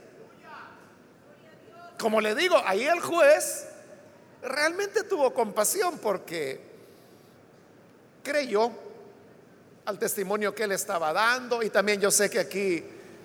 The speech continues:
el pastor de su zona se movilizó, llevó recomendaciones, demostró dónde él trabajaba, que tenía un arraigo, que él no era un ladrón. Entonces, todos esos elementos ayudaron para que finalmente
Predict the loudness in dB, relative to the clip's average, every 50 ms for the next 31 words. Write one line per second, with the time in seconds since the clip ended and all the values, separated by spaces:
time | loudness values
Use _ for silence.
0 | -20 -20 -20 -20 -20 -20 -20 -20 -20 -14 -6 -6 -4 -4 -4 -4 -4 -2 2 4
1 | 4 4 6 4 2 2 2 0 0 4 4 4 4 4 2 2 2 2 2 2
2 | 2 2 2 0 0 0 0 2 4 6 8 8 8 8 6 4 2 2 4 6
3 | 6 8 8 6 4 2 2 0 0 0 -2 0 -2 -2 0 0 2 2 2 2
4 | 0 -2 -2 0 0 0 0 -2 -2 -4 -2 0 2 4 6 6 4 4 2 -4
5 | -12 -16 -16 -18 -20 -20 -2 4 4 4 4 4 0 0 2 0 2 2 2 0
6 | 2 2 4 6 6 6 6 4 4 2 2 0 -4 -4 -2 -2 -2 -2 0 0
7 | 0 2 2 2 2 2 2 0 0 -2 0 2 2 2 2 2 0 -2 -2 2
8 | 4 2 2 2 -2 -10 -14 -16 -18 -20 -20 -20 -20 -20 -20 -20 -20 -20 -20 -20
9 | -20 -20 -20 -20 -20 -20 -20 -20 -20 -20 -20 -20 -20 -20 -20 -12 -12 -4 -2 -2
10 | -2 0 2 2 4 4 4 4 4 2 2 2 0 0 2 2 2 4 4 2
11 | 4 4 4 4 4 4 4 4 4 6 6 6 6 6 4 2 2 0 2 2
12 | 2 0 -4 -6 -6 -6 -4 -4 -4 -4 -4 -4 -6 -6 -8 -8 -6 -6 -6 -6